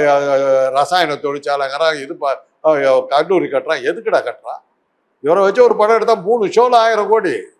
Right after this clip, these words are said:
ரெண்டு படம் எடுத்தா ரெண்டாயிரம் கோடி. பத்து நாள் ஓடிச்சுன்னா ஒரு கோ-, ஒ-, ஒ-, அவ-, ப-, இந்தியாவுடைய பட்ஜெட்டை மிஞ்சிரும்.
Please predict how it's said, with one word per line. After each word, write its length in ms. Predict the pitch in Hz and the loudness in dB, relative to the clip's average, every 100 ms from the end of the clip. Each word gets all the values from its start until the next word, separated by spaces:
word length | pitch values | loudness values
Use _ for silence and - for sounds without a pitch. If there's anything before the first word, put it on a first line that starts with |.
| _ _ _ _ _ _ - | _ _ _ _ _ _ -4
ரெண்டு 200 | 165 202 | -2 0
படம் 180 | 226 240 | 2 2
எடுத்தா 220 | 226 226 | 2 0
ரெண்டாயிரம் 440 | 202 202 220 214 | 0 0 0 0
கோடி. 240 | 202 190 123 - _ _ _ _ _ | -2 -4 -6 -18 _ _ _ _ _
பத்து 280 | - 196 233 | 0 0 2
நாள் 160 | 233 240 | 2 4
ஓடிச்சுன்னா 480 | 226 226 240 240 220 | 2 0 0 2 2
ஒரு 180 | 214 | 2
கோ-, 280 | 214 214 196 | 2 2 2
ஒ-, 200 | 196 185 - - | 2 -2 -4 -2
ஒ-, 280 | 175 175 170 | 0 2 2
அவ-, 360 | 151 151 143 131 | 0 -2 -4 -8
ப-, 160 | 135 | -8
இந்தியாவுடைய 560 | 131 139 202 226 214 185 | -10 -6 0 0 0 0
பட்ஜெட்டை 380 | 226 208 226 226 | 0 0 0 -2
மிஞ்சிரும். 480 | 196 202 202 170 92 | -4 -8 -4 -4 -6